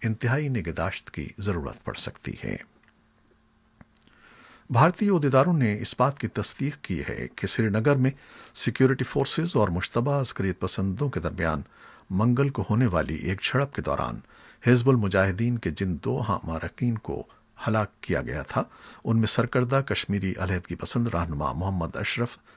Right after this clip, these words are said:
صحرائی کا بیٹا جنید اشرف خان بھی شامل ہے۔ جاں بحق ہونے والے دوسرے عسکریت پسند کی شناخت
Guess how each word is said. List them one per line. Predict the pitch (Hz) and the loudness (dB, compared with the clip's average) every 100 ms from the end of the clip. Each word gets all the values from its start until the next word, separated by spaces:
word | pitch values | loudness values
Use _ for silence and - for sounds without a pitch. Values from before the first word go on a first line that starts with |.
| - | -16
صحرائی | - 113 92 101 117 | -4 0 2 2 0
کا | - | -2
بیٹا | 78 90 90 69 60 - - - - | -2 -2 -2 -2 -4 -10 -20 -20 -10
جنید | 98 117 120 120 | 0 2 4 2
اشرف | - - - - | -2 -4 -6 -2
خان | 98 80 | -2 0
بھی | - | -2
شامل | - - - - | -4 -4 -6 -10
ہے۔ | - - _ _ _ - - - - - - - | -10 -12 _ _ _ -20 -20 -20 -20 -20 -14 2
جاں | 127 139 | 4 6
بحق | 147 175 - | 6 4 4
ہونے | 143 | 4
والے | 127 123 | 6 4
دوسرے | 110 117 - 165 | 2 0 0 0
عسکریت | 135 - 104 - | -2 0 -2 -2
پسند | 98 110 120 | -4 -2 -2
کی | - | -2
شناخت | - 98 71 - | -2 0 -2 -4